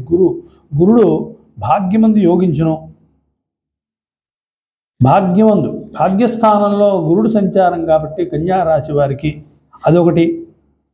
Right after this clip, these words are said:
ప్లస్ పాయింట్. తర్వాత ఆరంట శని, అంటే ఆరో స్థానంలో శని సంచారం,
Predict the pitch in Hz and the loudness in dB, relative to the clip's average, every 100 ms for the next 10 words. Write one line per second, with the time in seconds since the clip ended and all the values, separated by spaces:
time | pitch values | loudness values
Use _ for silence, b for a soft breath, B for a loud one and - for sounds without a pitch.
0 | _ 156 143 175 175 165 147 156 - - | _ -4 -2 0 2 2 2 0 -4 -4
1 | 170 190 180 - - - _ _ _ _ | 0 2 2 -2 -8 -18 _ _ _ _
2 | _ _ _ _ _ _ _ _ _ _ | _ _ _ _ _ _ _ _ _ _
3 | _ - 143 202 240 202 214 202 208 - | _ 0 2 2 2 0 0 0 0 -4
4 | - - _ _ _ _ _ _ _ _ | -12 -20 _ _ _ _ _ _ _ _
5 | _ _ _ 160 190 165 127 147 214 254 | _ _ _ 0 2 0 2 2 4 2
6 | - 233 220 202 202 196 - 175 180 190 | 2 0 2 0 0 0 0 -2 0 -2
7 | 156 175 160 | 0 0 0